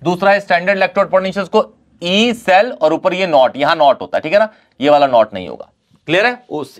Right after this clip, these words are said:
ई सेल नॉट, दोनों में डिफरेंस ये है। तो अभी पहले स्टेटमेंट देख लेते हैं <clears throat> इलेक्ट्रोड पोटेंशियल की,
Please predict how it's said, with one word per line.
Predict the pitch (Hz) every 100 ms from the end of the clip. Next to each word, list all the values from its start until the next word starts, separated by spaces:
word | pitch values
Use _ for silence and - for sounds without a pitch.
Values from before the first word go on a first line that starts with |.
| 180
ई |
सेल | 170 156
नॉट, | 110 - - -
दोनों | 175 214
में | 214
डिफरेंस | 202 196 190 156
ये | 101
है। | - _ _ _ _ -
तो | 170
अभी | 175
पहले | 202 196 202
स्टेटमेंट | 202 180 202
देख | 196 185
लेते | 175
हैं | 180 170 _ - -
<clears throat> | - _ _ _ _ -
इलेक्ट्रोड | 165 165 208
पोटेंशियल | 180 208 202 208
की, | 202